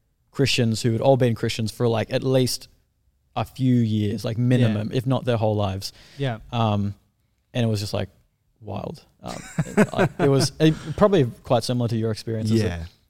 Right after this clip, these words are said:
Speaker 1: youth work. I mean, yeah.
Speaker 3: From
Speaker 1: Um,
Speaker 3: conversations we've had, it was, it was very similar. But also, like, I had the added,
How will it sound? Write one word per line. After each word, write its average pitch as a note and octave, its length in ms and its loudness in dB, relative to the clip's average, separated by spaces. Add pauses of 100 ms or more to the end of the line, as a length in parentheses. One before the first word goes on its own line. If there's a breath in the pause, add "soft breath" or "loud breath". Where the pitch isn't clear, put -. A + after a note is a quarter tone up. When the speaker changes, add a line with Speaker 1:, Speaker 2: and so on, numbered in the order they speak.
(140)
Speaker 1:
youth A2+ 180 -4
work. G2+ 220 -4
I C#3+ 80 4
mean, B2 160 2 (600)
yeah. - 120 -20 (380)
Speaker 3:
From D3 100 6
Speaker 1:
Um, - 40 4
Speaker 3:
conversations A#2 540 4
we've G#2+ 120 0
had, G#2 180 0
it - 80 -4
was, G2 280 -6
it - 80 -4
was F#2+ 140 -4
very G2 180 -2
similar. F#2+ 320 -4
But B2 120 0
also, C3 340 4
like, G2 380 -6 (720)
I B2 200 4
had A2 200 2
the A#2+ 160 0
added, G#2 380 -2